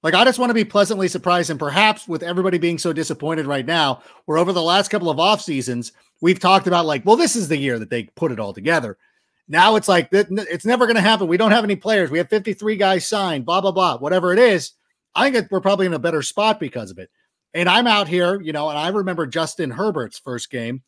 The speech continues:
emergency start against his Kansas City Chiefs, and he went out there and lit it up. And that Chargers team lost that game. Like, a lot of people don't remember.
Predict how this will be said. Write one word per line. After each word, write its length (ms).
emergency 680
start 380
against 240
his 100
Kansas 320
City 200
Chiefs, 440
and 120
he 100
went 220
out 220
there 300
and 180
lit 140
it 120
up. 260
And 120
that 160
Chargers 560
team 400
lost 440
that 240
game. 300
Like, 140
a 40
lot 120
of 60
people 220
don't 180
remember. 440